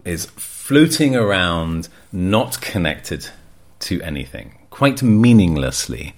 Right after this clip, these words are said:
floating around. So this is when you are,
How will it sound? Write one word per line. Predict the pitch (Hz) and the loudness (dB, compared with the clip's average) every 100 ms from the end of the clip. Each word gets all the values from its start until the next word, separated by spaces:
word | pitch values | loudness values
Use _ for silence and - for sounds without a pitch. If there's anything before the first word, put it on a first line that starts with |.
| - - - - - | -20 -20 -20 -20 -16
floating | - 101 98 - 98 | -6 0 0 0 -2
around. | 95 80 69 65 - - - | 0 -2 -4 -8 -14 -18 -18
So | - - 123 113 | -6 4 6 6
this | 123 202 - - | 4 2 2 -2
is | - 110 101 - - | 0 0 0 -4 -4
when | 113 107 104 101 98 - - _ _ | 0 2 2 0 -4 -8 -20 _ _
you | 123 107 104 95 - | -2 2 2 2 -4
are, | 92 85 80 | -2 0 -2